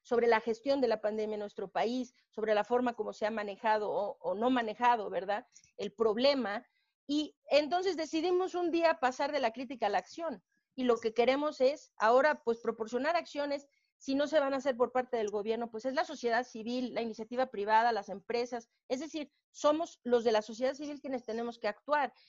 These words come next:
Y esta, pues, no va a ser ni la primera ni la última vez que el gobierno nos abandone, ¿verdad? En los sismos que tuvimos en el ochenta y siete y el más reciente,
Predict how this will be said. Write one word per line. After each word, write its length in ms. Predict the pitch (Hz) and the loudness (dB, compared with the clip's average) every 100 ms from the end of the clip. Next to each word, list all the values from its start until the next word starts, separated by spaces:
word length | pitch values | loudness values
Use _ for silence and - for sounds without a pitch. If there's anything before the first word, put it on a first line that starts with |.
| _ | _
Y 120 | - 320 | -4 -2
esta, 280 | 370 370 | 2 2
pues, 140 | 370 320 | 2 -2
no 120 | 320 | 4
va 80 | 311 | 4
a 40 | |
ser 160 | 320 330 | 2 -2
ni 100 | 294 | 2
la 160 | 240 | 2
primera 300 | 226 233 254 | 2 0 0
ni 100 | 247 | 0
la 140 | 214 214 | 0 0
última 300 | 226 233 202 | 0 -4 -4
vez 120 | 214 | -4
que 120 | - | -6
el 40 | 202 | -6
gobierno 360 | 196 220 220 | -2 -2 -2
nos 200 | 196 180 | -6 -4
abandone, 540 | 165 160 190 269 370 240 | -2 0 0 -2 -2 -2
¿verdad? 320 | 170 202 302 _ _ _ | -2 -2 -6 _ _ _
En 160 | 220 233 | -2 0
los 140 | 240 | 0
sismos 460 | 311 330 302 269 269 | -2 -4 -2 -2 -2
que 120 | 226 | -4
tuvimos 500 | 233 233 285 269 269 | -4 -4 -2 -2 -2
en 120 | 220 | -4
el 120 | 208 | -4
ochenta 340 | 208 214 202 208 | -6 -6 -4 -4
y 60 | |
siete 380 | 208 269 294 - | -2 0 0 -2
y 100 | 190 | -2
el 100 | 202 | 0
más 160 | 233 254 | 0 0
reciente, 640 | 269 - 294 262 254 285 | -4 -8 -6 -4 -4 -4